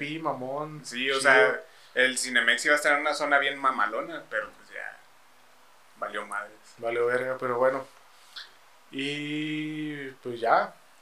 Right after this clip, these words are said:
Speaker 1: yo creo, se me fue rápido el capítulo. ¿Tienes algo más que decir, hermano?
Speaker 2: Este, <laughs> pues no, <laughs> realmente no.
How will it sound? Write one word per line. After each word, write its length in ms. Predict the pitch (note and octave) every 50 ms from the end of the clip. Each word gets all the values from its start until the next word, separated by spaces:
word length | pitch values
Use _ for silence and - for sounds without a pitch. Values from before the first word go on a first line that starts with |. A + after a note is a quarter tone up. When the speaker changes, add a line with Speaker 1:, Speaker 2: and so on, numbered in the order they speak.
| - - _ - B2
Speaker 1:
yo 140 | C3+ C3+ B2+
creo, 260 | - C#3 D3+ E3+ F3
se 120 | F3 F3 D#3
me 100 | C#3+ C3
fue 360 | - D3 D3 D3 D3 D3 D3+
rápido 280 | D3 D3+ D3 - D#3 D#3
el 60 | D3+
capítulo. 300 | C#3 C3 C3 D3 D3+ D#3+
¿Tienes 180 | D#3 D#3 D3 D#3
algo 160 | D#3 D3+ D3+
más 160 | D#3 D#3 D3+
que 100 | - E3
decir, 200 | D3+ D3+ - E3
hermano? 300 | E3 E3 F3 F3+ F3+ F3 - A#2
Speaker 2:
Este, 880 | A#2+ - - - - - - - C3 C3 C3 B2+ B2+ B2+ B2+ B2+ B2+ B2+ - - - - - - - -
<laughs> 1300 | D#3 - - - - - - - - - - - - - - - - - - - - - - - _
pues 160 | - B2+ C3 C3
no, 340 | C3+ C#3+ F3 G#3 - - - -
<laughs> 200 | E3 D#3+ - F3 E3+ E3
realmente 460 | D#3 D3+ D3+ D3 D#3 D#3+ D#3 D#3+ D#3+
no. 240 | D#3 D#3 D#3+ D3+ -